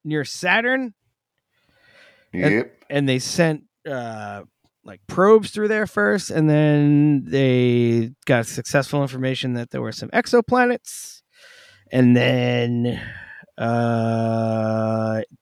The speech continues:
Speaker 1: they were like, "And then we sent some people there,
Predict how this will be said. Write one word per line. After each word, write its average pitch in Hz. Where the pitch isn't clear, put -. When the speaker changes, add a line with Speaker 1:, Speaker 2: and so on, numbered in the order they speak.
Speaker 1:
they 127
were 120
like, 120
"And 175
then 190
we 185
sent 190
some 196
people 151
there, 101